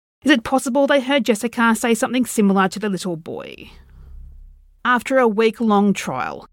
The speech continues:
a jury found thirty-six-year-old Jessica Johnson guilty for three-year-old Maddox Williams' murder. Jessica was quiet when she heard the verdict. Actually, the whole courtroom would be, except for a sharp sigh.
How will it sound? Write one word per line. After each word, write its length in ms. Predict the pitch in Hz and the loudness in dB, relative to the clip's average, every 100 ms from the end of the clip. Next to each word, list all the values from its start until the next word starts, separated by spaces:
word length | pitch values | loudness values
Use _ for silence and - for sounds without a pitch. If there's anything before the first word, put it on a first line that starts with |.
| _ _ _ | _ _ _
a 100 | 240 | -2
jury 380 | 196 247 247 254 | 0 0 2 0
found 360 | - 233 226 | 2 2 2
thirty-six-year-old 1000 | - 240 254 - 226 - 247 226 220 214 | 0 0 0 -2 -4 -2 0 2 2 0
Jessica 400 | 180 202 247 - | 0 0 -2 0
Johnson 600 | 233 196 202 196 202 190 | 0 2 2 2 2 2
guilty 600 | 165 175 156 - - 76 | 0 -4 -4 -10 -16 -14
for 160 | 156 233 | -2 -2
three-year-old 680 | 196 214 202 208 202 196 - | 0 0 2 2 2 0 2
Maddox 420 | 185 180 196 - | 0 0 -2 -6
Williams' 460 | 185 175 165 170 160 | -6 -4 -4 -6 -6
murder. 420 | 147 131 - 85 - - _ _ _ _ _ _ | -8 -10 -10 -12 -14 -20 _ _ _ _ _ _
Jessica 380 | 269 269 269 269 | 0 0 2 2
was 160 | 269 - | 2 0
quiet 480 | - 214 196 - | 0 2 2 2
when 80 | 202 | 0
she 140 | 196 214 | 2 2
heard 300 | 196 170 165 | 0 -2 -2
the 120 | 156 | -8
verdict. 560 | - 131 - - - - _ - _ | -8 -12 -12 -16 -18 -18 _ -20 _
Actually, 440 | 214 208 226 226 208 | -4 -4 -2 0 2
the 140 | 233 | 0
whole 280 | - 214 202 | 0 0 0
courtroom 640 | - - 185 - 170 156 | -2 -2 -2 -4 -10 -10
would 180 | 143 170 | -10 -12
be, 320 | 127 113 151 | -14 -12 -10
except 360 | 175 - 214 196 | -8 -4 0 0
for 220 | - 202 | 2 4
a 80 | 208 | 4
sharp 360 | - 175 151 - | 4 0 0 -2
sigh. 640 | - 151 90 64 - | -4 -2 -6 -10 -12